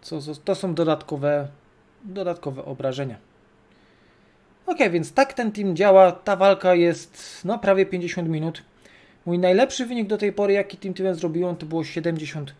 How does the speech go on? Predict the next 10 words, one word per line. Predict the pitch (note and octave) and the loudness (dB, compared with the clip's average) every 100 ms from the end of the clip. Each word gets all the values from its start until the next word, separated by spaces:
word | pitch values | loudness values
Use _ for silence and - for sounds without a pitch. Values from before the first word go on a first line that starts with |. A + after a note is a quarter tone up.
| _ _ - | _ _ -12
sześć | - G#3 A3+ | -4 -2 0
milionów | G#3 G3+ F#3+ | -2 -2 -2
obrażeń. | F#3+ G3 F#3+ F#3+ - - | 2 2 2 -4 -8 -4
Ta | A3+ | 0
walka | A3 A3 G#3+ G#3+ G#3+ - | 4 2 2 -2 -2 -12
nie | G3 G3 | -6 0
jest | G#3+ F3 - | 2 0 -2
aż | G3+ - - | -4 -4 -4
tak | - F3 - - | 0 0 0 -8
dobra | D3 C#3+ F3+ C#4 | -2 2 4 2